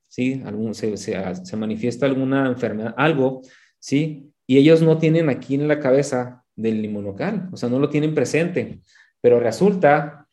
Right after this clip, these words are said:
que yo lo tengo en la lista de difusión y se me ocurre mandarle algo, ¿sí? Y se acuerdan. Entonces, tal vez no sea una tarea en la cual tú digas, "No, pues aquí yo desarrollo negocio y, y, y multiplico", y lo que... No,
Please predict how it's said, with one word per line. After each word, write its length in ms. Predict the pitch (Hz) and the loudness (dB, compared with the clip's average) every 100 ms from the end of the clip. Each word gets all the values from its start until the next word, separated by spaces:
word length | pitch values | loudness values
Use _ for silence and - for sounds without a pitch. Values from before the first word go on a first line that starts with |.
| _ | _
que 140 | - 107 | -10 0
yo 100 | 120 | 2
lo 100 | 143 | 2
tengo 200 | 160 165 | 2 0
en 80 | 170 | 0
la 60 | |
lista 200 | 175 175 | 0 2
de 60 | 185 | 0
difusión 560 | 185 180 180 156 160 - _ _ | 0 0 0 0 -2 -10 _ _
y 120 | 120 | -10
se 120 | 120 | -6
me 80 | 120 | -4
ocurre 320 | 107 110 117 | -4 -2 -2
mandarle 480 | 135 110 101 107 107 | -2 -4 -6 -4 -2
algo, 400 | 123 156 147 - _ _ _ | -2 -2 -6 -14 _ _ _
¿sí? 380 | _ - 139 151 - - _ _ | _ -8 -8 -8 -18 -20 _ _
Y 120 | 117 | -6
se 140 | - | -2
acuerdan. 760 | 113 - 139 156 143 113 98 - _ - - _ _ _ _ _ _ _ - | -2 2 4 4 0 -4 -8 -18 _ -20 -20 _ _ _ _ _ _ _ -8
Entonces, 600 | 120 147 147 185 185 185 - - _ _ _ | 0 2 4 4 4 0 -8 -18 _ _ _
tal 220 | 170 180 | 4 6
vez 220 | 196 190 | 6 6
no 160 | 185 185 | 4 4
sea 180 | 185 | 0
una 320 | 190 185 190 185 | -2 0 -2 -2
tarea 520 | 147 135 160 143 139 | 0 2 2 2 -2
en 140 | 143 135 | -6 -4
la 140 | 123 | -6
cual 280 | 127 135 135 | 0 2 2
tú 120 | 151 | 0
digas, 280 | 151 135 120 | 2 2 0
"No, 200 | 120 175 | -2 -2
pues 160 | 175 156 | -4 -6
aquí 180 | - | -4
yo 140 | 135 151 | 2 2
desarrollo 440 | 151 139 117 131 | 2 0 0 0
negocio 440 | 143 113 120 127 - | 0 0 0 0 -2
y, 240 | 139 120 | -4 -2
y, 260 | 113 107 110 | -2 -4 -6
y 40 | |
multiplico", 640 | 110 110 110 98 120 143 147 | -4 -4 -6 -4 -2 0 0
y 40 | |
lo 100 | 131 | 0
que... 60 | 95 | -2
No, 540 | 113 127 208 - - | -4 -2 -2 -4 -10